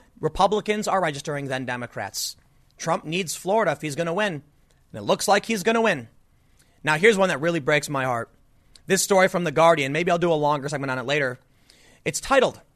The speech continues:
"I helped coin the term identity politics. I'm endorsing Bernie Sanders." As if letting people know you coined the term identity politics is going to help Bernie Sanders.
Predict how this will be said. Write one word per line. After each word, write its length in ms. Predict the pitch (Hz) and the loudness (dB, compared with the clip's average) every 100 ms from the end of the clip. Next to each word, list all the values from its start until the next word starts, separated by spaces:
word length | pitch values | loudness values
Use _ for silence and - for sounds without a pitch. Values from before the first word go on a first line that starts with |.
| _ _ _ - | _ _ _ -2
"I 140 | 175 | 0
helped 380 | 160 247 254 - | 4 2 2 -2
coin 360 | - 285 330 | 2 2 2
the 60 | 320 | -4
term 400 | - 240 233 247 | -6 -2 0 0
identity 480 | 147 123 165 208 226 | -2 0 -2 -2 -6
politics. 720 | - 160 151 - - - - - _ - | -4 -2 -2 -6 -8 -8 -8 -14 _ -4
I'm 200 | 147 196 | 0 0
endorsing 480 | 139 117 131 151 131 | 0 -2 -4 -4 -4
Bernie 280 | 139 165 160 | -2 -2 -2
Sanders." 500 | 185 202 127 104 - _ _ _ _ - | -2 -2 -4 -8 -12 _ _ _ _ 0
As 220 | 175 185 | 2 4
if 220 | 247 - _ _ | 0 -2 _ _
letting 360 | 185 247 269 277 | 0 2 2 -4
people 340 | - 254 226 | -6 -4 -2
know 180 | 220 220 | 2 0
you 160 | 185 175 | 0 -4
coined 400 | - 180 190 190 | -4 -6 -4 -4
the 80 | 185 | -6
term 220 | 180 170 | -4 -4
identity 260 | 175 175 | -4 -6
politics 500 | 156 147 135 147 - - | -2 -2 -2 -4 -8 -8
is 160 | 143 | -8
going 260 | 151 156 180 | -6 -4 -6
to 180 | - 139 | -8 -8
help 300 | 139 139 - _ _ _ - | -6 -6 -8 _ _ _ -4
Bernie 240 | 151 135 | -2 -2
Sanders. 560 | 127 127 113 101 101 | -4 -4 -6 -6 -8